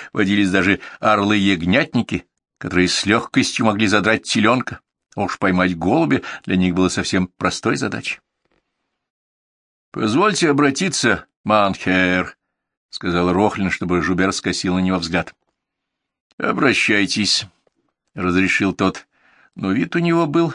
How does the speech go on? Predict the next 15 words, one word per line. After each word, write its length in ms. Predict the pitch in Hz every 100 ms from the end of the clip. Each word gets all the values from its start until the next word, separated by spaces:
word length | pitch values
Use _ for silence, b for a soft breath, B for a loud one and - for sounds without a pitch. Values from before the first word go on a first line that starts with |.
| -
недовольным, 760 | 135 143 147 143 117 95 90 80
словно 300 | - - 95
его 160 | 92 98
отвлекли 520 | 95 98 90 104 101 B B B
от 220 | - 98
важного 400 | 101 101 92 104
занятия. 500 | 98 104 92 90 98 _ _ _ _ _ _
Все-таки 320 | - - 98
Рохлин 320 | 92 - 101
сумел 340 | 92 104 101 107
испортить 640 | - - 98 - 120 -
о 100 | -
себе 220 | - - 117
первое 320 | 120 113 117
впечатление. 500 | - - - 135